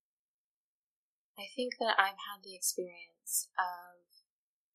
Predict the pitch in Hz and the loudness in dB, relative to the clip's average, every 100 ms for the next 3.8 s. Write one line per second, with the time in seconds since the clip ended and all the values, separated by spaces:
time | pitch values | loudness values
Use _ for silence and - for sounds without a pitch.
0 | _ _ _ _ _ _ _ - - 220 | _ _ _ _ _ _ _ -12 -8 -6
1 | 240 226 - 170 - - - 165 165 170 | 2 4 4 2 2 2 2 0 -6 -16
2 | 175 170 165 165 - - - 156 156 151 | -14 -8 -8 -6 -6 -6 -8 -10 -6 -8
3 | 165 160 156 156 156 156 - | -8 -6 -4 -4 -6 -8 -14